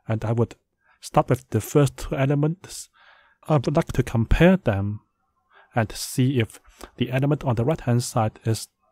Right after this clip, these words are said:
smaller than the element of the left-hand side. If it is the case, I need to swap the two numbers.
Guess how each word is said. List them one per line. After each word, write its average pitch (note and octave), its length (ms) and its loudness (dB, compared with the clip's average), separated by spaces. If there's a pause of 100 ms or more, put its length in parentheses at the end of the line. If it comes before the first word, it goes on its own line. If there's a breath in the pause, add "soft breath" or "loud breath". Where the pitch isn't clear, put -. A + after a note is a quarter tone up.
(220)
smaller F3 420 4
than G2+ 180 -6
the A2+ 120 -4
element C#3 580 -2
of A#2 100 -6
the A#2 160 -4 (120)
left-hand G#2+ 380 -4
side. F#2+ 340 -6 (760 loud breath)
If - 100 -10 (120)
it - 160 0
is C3 80 2
the - 120 -8
case, C3 320 2 (800 soft breath)
I A2+ 100 -2
need C3 220 0
to - 180 -2
swap - 300 -2
the A#2+ 80 -4
two - 180 0
numbers. A2+ 480 -2